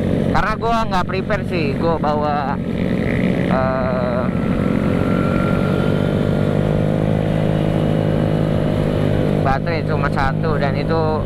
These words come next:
setengah full, enam puluh empat persen. Nggak apa-apa, biar ada vlog aja. Kalian kan pada pengen, "Cak, touring dong, touring dong." Ini gua touring.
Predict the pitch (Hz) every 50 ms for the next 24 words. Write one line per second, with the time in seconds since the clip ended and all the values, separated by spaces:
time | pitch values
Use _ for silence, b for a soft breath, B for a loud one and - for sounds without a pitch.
0 | - 147 147 147 151 151 147 143 139 135 139 - - 156 147 135 123 - - -
1 | 143 143 143 143 143 139 135 135 139 143 143 147 143 135 131 - - 135 139 -
2 | - 139 120 104 101 98 98 98 - - - 101 101 50 50 50 50 50 50 -
3 | 52 52 101 101 104 123 123 127 127 135 131 123 - 143 143 156 160 170 180 -
4 | 185 190 - 202 220 240 - 190 160 151 156 160 180 - - - - - - -
5 | 50 52 50 50 50 50 50 50 50 50 50 50 50 50 50 50 50 50 50 50
6 | 50 50 50 50 50 - - - 147 160 165 175 175 185 - - 170 160 160 156
7 | 143 151 160 165 170 175 175 170 165 - - - - - - - - 180 180 -
8 | - - - - 160 165 185 175 180 196 185 185 165 160 170 170 180 180 180 180
9 | 175 - - - 147 143 143 143 143 143 139 - - -